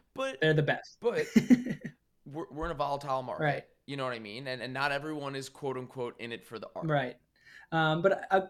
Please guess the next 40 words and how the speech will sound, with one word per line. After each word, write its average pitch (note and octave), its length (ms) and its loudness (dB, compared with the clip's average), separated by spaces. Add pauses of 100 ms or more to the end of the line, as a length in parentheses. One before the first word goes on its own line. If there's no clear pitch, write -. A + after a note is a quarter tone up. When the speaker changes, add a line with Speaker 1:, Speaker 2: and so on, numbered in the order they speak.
Speaker 2:
yeah, F#3 400 6
so F3+ 280 2
I F3 60 6
guess G3 180 6
starting F3+ 300 10
from E3+ 100 0
the E3 60 2
beginning, D#3+ 440 2
me F3 140 6
and E3+ 100 4
Toby E3 380 6
tried D#3+ 720 6
to D#3 100 -4
curate D#3 880 4 (540)
people D#3+ 380 6
that D3 200 8
were C#3+ 160 4
interested D3 840 0 (420)
in D3 80 -2
artwork, C3+ 420 2
telling E3+ 280 6
my D#3+ 140 6
story D3+ 520 6
that C#3 200 4
I'm C#3 140 2
an C#3 80 0
artist. C#3+ 500 4
This C#3+ 220 0
is C#3 160 0
a C3+ 60 0
Genesis C#3+ 480 2
collection. C#3+ 520 -2
This C3+ 180 -2
is C#3+ 120 -2
what C#3+ 120 4
it C#3 120 0
means. F3 520 4 (640)
If D3 100 -6
you're C#3+ 140 6
interested, C#3+ 720 2